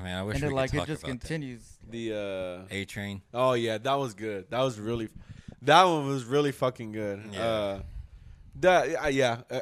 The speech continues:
Speaker 3: well, we could probably finish it next week, Joe. Joe will probably be done by then. It's only got three more, four more episodes. Um, but overall, I thought this, uh, as well, The Boys. I thought season three was not, uh,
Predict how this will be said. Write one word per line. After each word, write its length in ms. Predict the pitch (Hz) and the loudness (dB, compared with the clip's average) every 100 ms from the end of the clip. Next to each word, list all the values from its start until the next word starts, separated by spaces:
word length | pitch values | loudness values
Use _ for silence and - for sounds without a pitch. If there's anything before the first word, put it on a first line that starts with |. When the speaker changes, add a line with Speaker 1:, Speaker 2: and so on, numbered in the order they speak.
| - | -4
Speaker 3:
well, 220 | 139 151 | -4 -4
we 140 | 143 | -4
could 240 | 165 - 160 | -6 -8 -6
probably 200 | 165 123 | -2 -2
finish 320 | - 104 104 | -4 -8 -8
it 60 | 107 | -10
next 280 | 95 90 - | -10 -12 -12
week, 160 | 101 | -12
Joe. 240 | 92 95 101 | -10 -12 -10
Joe 120 | 113 | -6
will 60 | 107 | -6
probably 220 | - 87 | -6 -10
be 120 | 87 | -10
done 220 | 87 85 82 | -16 -16 -14
by 80 | 80 | -14
then. 80 | 87 | -14
It's 100 | 101 | -14
only 120 | 87 | -14
got 120 | 87 | -16
three 140 | 87 | -18
more, 200 | 90 69 64 | -18 -18 -20
four 240 | _ - 87 | _ -20 -20
more 140 | 76 | -18
episodes. 600 | 71 - - 69 65 _ _ _ - - - | -20 -20 -20 -20 -20 _ _ _ -20 -20 -12
Um, 480 | - 104 101 98 92 - - - | -4 -2 -2 -4 -8 -14 -20 -8
but 120 | 117 131 | 2 4
overall, 320 | 156 131 127 | 4 4 4
I 40 | |
thought 240 | 123 123 - | 2 -2 -4
this, 180 | 110 - - - | -12 -10 -12 -8
uh, 160 | 107 110 | -4 -2
as 180 | 113 110 | -2 -2
well, 140 | 113 117 | 0 -2
The 80 | 98 | -2
Boys. 500 | 107 117 113 110 - - _ _ | 0 2 2 -2 -8 -20 _ _
I 100 | - | 0
thought 380 | 151 180 170 - | 8 10 8 6
season 580 | - - 190 190 175 175 | -8 -6 -4 -2 0 -2
three 500 | 143 151 160 156 147 _ _ _ _ _ _ _ _ 127 | 0 2 2 2 -4 _ _ _ _ _ _ _ _ -4
was 240 | 127 123 | -2 -2
not, 460 | 131 135 135 135 117 | 0 2 4 2 2
uh, 680 | 123 120 120 113 113 110 | 2 4 2 2 0 -2